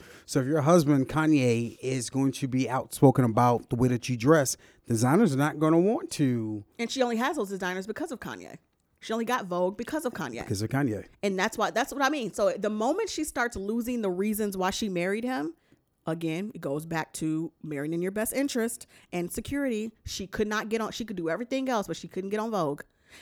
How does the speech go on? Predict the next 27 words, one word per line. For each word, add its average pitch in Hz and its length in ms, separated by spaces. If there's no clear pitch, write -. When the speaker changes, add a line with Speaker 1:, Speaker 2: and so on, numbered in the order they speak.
Speaker 2:
And 190 120
she 202 160
couldn't 202 440
get 190 240
basically 196 440
to 180 80
become 180 360
ace 190 160
boom 196 220
cool 208 280
with 180 120
all 180 180
these 175 240
designers. 175 540
Speaker 1:
Mm-hmm. 113 280
Speaker 2:
They 180 140
never 185 300
gave 196 200
her 196 60
the 190 60
respect 185 460
until 190 480
Speaker 1:
Till 208 100
Speaker 2:
she 208 100
Speaker 1:
Kanye. 202 100
Speaker 2:
married 175 300
Kanye. 151 460